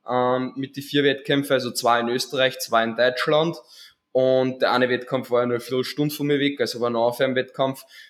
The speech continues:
Das Einzige, was bei mir auch nicht so sparsam war, war jetzt auch, dass das vier verschiedene Wettkämpfe, äh, Verbände waren. Das heißt, ich hab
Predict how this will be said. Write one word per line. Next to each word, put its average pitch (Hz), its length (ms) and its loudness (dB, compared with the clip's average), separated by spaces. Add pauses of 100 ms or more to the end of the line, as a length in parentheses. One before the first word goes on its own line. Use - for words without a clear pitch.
(140)
Das 123 120 -6
Einzige, 131 460 0
was 135 220 0
bei 139 80 2
mir 135 280 2
auch 123 140 4
nicht 160 160 2
so 160 160 -2
sparsam 147 720 2
war, 147 360 6
war 123 120 4
jetzt 123 260 0
auch, 127 140 4
dass 127 180 0
das 120 160 -8
vier 139 260 0
verschiedene 160 560 0
Wettkämpfe, 156 600 -2 (220)
äh, 131 160 6
Verbände 135 480 0
waren. 135 180 4
Das 123 160 -6
heißt, 123 240 -4
ich 117 60 -6
hab 123 140 2